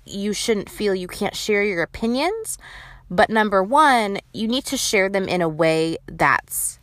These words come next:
respectful and appropriate. And number two, you need to handle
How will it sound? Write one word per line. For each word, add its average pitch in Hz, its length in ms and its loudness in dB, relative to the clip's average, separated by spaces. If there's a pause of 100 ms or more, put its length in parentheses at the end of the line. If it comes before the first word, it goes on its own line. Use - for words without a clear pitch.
(220)
respectful - 760 -2
and 180 100 2
appropriate. 320 760 2 (460)
And 214 140 2
number 202 240 0
two, 247 600 2 (380)
you 220 160 0
need 240 200 0
to 208 100 -6
handle 180 1000 2